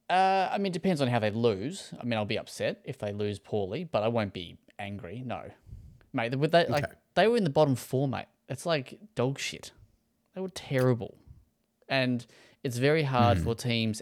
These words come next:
Speaker 1: outside the top four, where, where, you, where you get the double chance, um, to kind of, you know, there's very, very few teams over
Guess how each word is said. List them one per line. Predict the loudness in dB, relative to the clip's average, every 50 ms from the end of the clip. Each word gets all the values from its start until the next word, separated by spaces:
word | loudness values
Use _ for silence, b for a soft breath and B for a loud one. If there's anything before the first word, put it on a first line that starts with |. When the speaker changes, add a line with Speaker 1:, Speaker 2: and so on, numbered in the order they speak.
| -4 0
Speaker 1:
outside | 2 2 2 0 0 -2 -2 -2
the | -2 -6
top | -4 -4 -4 -4 -4
four, | -8 -8 -4 -4 -4 -4 -4
where, | -6 -8 -8
where, | -6 -4 -2 -2
you, | -2 -2 -4 -2
where | 0 0 0
you | 0
get | -2 -6 -6
the | -6 -4
double | -2 -2 -4 -4 -6
chance, | -10 -8 -6 -6 -6 -6 -8 -10 -14 -16 -14 -10 -6
um, | -6 -6 -6 -8
to | -10 -12
kind | -8 0 2 2 2 2
of, | 0 -2 -6 -10
you | -10 -10
know, | -10 -10
there's | -10 -12 -14 -14 -10 -8
very, | -4 2 4 6 6 6
very | 4 2 0
few | 0 -2 -4 -6 -6
teams | -4 -6 -6 -6 -6 -6 -6
over | -6 -6 -6 -6 -6 -6 -6 -8